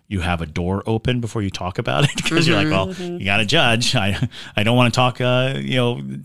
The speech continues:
Speaker 1: any, about anything that would bring that kind of judgment my way."
Speaker 3: Right. Well, I love the show Psychic Kids, uh, Kids
Speaker 1: Yeah,
Speaker 3: for
Speaker 1: it's a
Speaker 3: that
Speaker 1: great show.
Speaker 3: very reason. You know, it's, um, it's very common for, um, children to have these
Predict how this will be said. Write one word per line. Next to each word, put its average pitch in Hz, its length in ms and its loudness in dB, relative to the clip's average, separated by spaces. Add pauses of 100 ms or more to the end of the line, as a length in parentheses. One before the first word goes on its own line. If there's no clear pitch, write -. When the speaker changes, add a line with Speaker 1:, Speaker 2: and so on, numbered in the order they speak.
(300)
Speaker 1:
any, 143 300 0
about 131 240 2
anything 123 300 2
that 110 140 -2
would 107 340 -2 (420)
bring 117 380 -4
that 92 160 -2
kind 90 160 -6
of 78 60 -8
judgment 78 400 -8
my 67 160 -12
way." 58 260 -12 (100)
Speaker 3:
Right. 147 400 -6 (380)
Well, 240 180 0
I 214 140 2
love 180 320 0
the 165 80 -8
show - 240 -8
Psychic - 400 -10
Kids, - 460 -10
uh, 208 120 -2
Kids 185 220 -4
Speaker 1:
Yeah, - 80 0
Speaker 3:
for 90 60 -4
Speaker 1:
it's 104 100 2
a - 40 4
Speaker 3:
that 185 40 4
Speaker 1:
great 180 160 4
show. 165 160 -2 (220)
Speaker 3:
very 202 440 2
reason. 180 680 -6
You 190 160 0
know, 175 180 0
it's, 185 240 -4
um, 175 540 0 (600)
it's 233 280 2
very 220 920 2
common 196 540 2
for, 170 600 -2 (160)
um, 175 320 -2
children 190 520 -4
to 175 160 -10
have 185 400 -2
these 180 240 -8